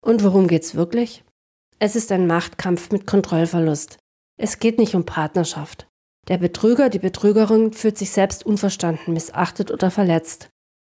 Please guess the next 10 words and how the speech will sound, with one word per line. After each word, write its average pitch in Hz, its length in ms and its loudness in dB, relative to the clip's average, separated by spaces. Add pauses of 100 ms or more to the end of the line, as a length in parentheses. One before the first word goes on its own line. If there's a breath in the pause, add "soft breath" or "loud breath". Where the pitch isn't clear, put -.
(140)
Diese 262 200 4
Gefühle 262 400 4
werden 196 220 4
jedoch 185 280 2
nicht 196 180 0
bewusst 185 320 0
verarbeitet, 185 600 0
geklärt 202 420 0
oder 180 180 0
besprochen. 175 680 -4